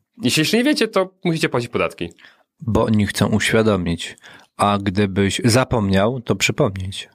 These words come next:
Speaker 1: Tak, ale zrobiło, zrobiło się z tego mega halo, no bo wiecie, nagle ludzie dostają pismo z Urzędu Skarbowego, moment, w którym widzisz tą czerwoną pieczątkę na kopercie, no to, to już jest zawał, bo,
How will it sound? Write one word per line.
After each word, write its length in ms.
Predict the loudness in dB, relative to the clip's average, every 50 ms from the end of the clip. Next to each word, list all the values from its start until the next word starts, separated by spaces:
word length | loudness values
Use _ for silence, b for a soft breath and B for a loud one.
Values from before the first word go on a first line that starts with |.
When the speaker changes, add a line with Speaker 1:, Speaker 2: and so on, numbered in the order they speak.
| _
Speaker 1:
Tak, 240 | -4 -4 -4 -2 -2
ale 440 | -2 -2 0 0 -2 -2 -4 -8 -12 -14 -16 -18 -18 -16 -10
zrobiło, 500 | -8 -4 -2 -2 -2 -2 -2 -2 0 0 0 0 -2 -4 -6 -6 -6 -6
zrobiło 440 | -2 -2 -2 0 0 0 0 0 0
się 180 | -2 -2 0 0 2 2 2 2 0 0 0 0 0 0 -2 -4
z 100 | -4 -2
tego 240 | -2 0 0 2 2
mega 360 | 2 2 2 2 2 0 0
halo, 380 | 0 -2 -4 -2 0 0 0 2
no 140 | 2 2 2
bo 400 | 2 2 2 2 2 0 -2 -4 -6 -10 -12 -12 -14 -16 -18 -18 -18 -18 -14 -2
wiecie, 420 | -2 -2 0 2 0 0 0 0 -2 -6 -10
nagle 380 | -4 -2 -2 0 2 0 0
ludzie 460 | 0 0 -2 0 2 2 2 2 2 0
dostają 360 | -2 -2 0 0 0 0 -2
pismo 300 | -4 _ -2 0 0 0
z 60 | 2
Urzędu 200 | 2 0 0 -2
Skarbowego, 800 | -2 -2 -4 -2 -2 0 0 0 0 2 2 2 2 2 0 -4 B B B B B B
moment, 300 | 2 2 4 4 2 2
w 20 |
którym 180 | 0 0 0 0
widzisz 220 | 0 -2 -2 0
tą 260 | 0 0 0 0 0
czerwoną 340 | 0 0 2 2 2 0 0
pieczątkę 400 | 0 0 0 0 0 0 0 0
na 200 | 2 2 2 0
kopercie, 420 | 0 -4 -2 0 -2 0 0 0
no 60 | -2 0
to, 120 | 0 -2
to 140 | 0 2 2
już 160 | 2 2 2
jest 160 | 0 -2 2
zawał, 360 | 2 2 2 2 2 0 -2
bo, 460 | -2 0 0 2 2 2 0 0 -2